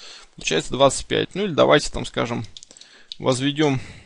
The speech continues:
два в восьмую. И получим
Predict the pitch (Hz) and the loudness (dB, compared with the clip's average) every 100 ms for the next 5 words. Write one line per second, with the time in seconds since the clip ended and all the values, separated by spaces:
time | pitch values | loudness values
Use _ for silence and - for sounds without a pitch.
0 | - - - 120 127 131 127 131 139 - | -20 -20 -14 -6 4 6 6 4 0 0
1 | 214 220 143 - - - _ - - _ | 0 0 0 -4 -14 -20 _ -20 -20 _
2 | - _ - - - - - - - - | -20 _ -20 -20 -20 -18 -16 -18 -20 -20
3 | - - - - - - - - - - | -20 -20 -18 -18 -18 -18 -18 -16 -16 -14
4 | 165 - 95 139 - 127 | -14 -10 -8 -8 -8 -8